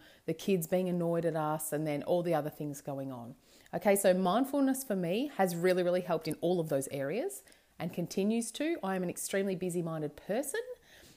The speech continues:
Okay, so I've found that it helps me so, so much. If it helps you, let me know about it. Otherwise, thank you so much for listening. It's been wonderful to have you here today. If this helps you, please share it with a friend. Okay, it's,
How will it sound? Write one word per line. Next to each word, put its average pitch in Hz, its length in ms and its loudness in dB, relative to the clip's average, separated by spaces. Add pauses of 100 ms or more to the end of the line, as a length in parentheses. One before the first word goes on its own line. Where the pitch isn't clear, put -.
(140)
Okay, 240 520 0 (160)
so 175 440 6
I've 185 200 6
found 185 260 6
that 170 80 4
it - 80 -2
helps - 380 -4
me 165 100 -2
so, 143 320 -2
so 139 260 -6
much. 151 300 -6 (340)
If 285 140 2
it 269 80 4
helps 262 280 0
you, 240 340 2 (260)
let 262 160 2
me 240 80 2
know 226 220 4
about 208 240 2
it. 208 180 2
Otherwise, 208 520 4
thank 233 240 2
you 262 60 2
so 247 160 0
much 208 220 -2
for 185 80 -2
listening. 220 920 0
It's - 220 -2
been 185 440 0
wonderful 233 380 4
to 214 80 0
have 185 200 -4
you 180 60 -6
here 208 240 -2
today. 226 380 2
If 285 100 0
this 370 180 2
helps 254 280 0
you, 262 180 2
please 294 340 2
share 247 220 2
it 190 60 0
with 233 160 0
a - 20 -2
friend. 302 340 -2 (680)
Okay, 285 480 2
it's, 220 240 0